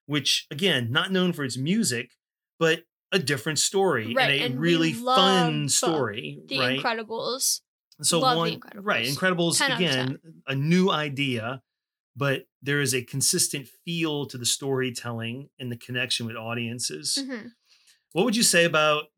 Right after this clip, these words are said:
Speaker 1: Princess and the Frog and Lilo and Stitch and how they fit into that?
Speaker 2: Lilo and Stitch is so easy to get emotionally connected to.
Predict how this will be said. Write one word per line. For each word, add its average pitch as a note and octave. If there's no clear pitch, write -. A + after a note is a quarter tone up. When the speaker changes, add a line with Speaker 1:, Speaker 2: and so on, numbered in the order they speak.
Speaker 1:
Princess F3
and D3+
the C3
Frog C#3+
and B2+
Lilo D3
and A#2+
Stitch C3
and A#2
how C3
they C3
fit B2+
into A#2
that? A#2
Speaker 2:
Lilo F#4+
and E4
Stitch C#4
is C#4
so C#4+
easy A#3+
to B3+
get B3
emotionally A#3
connected A3+
to. -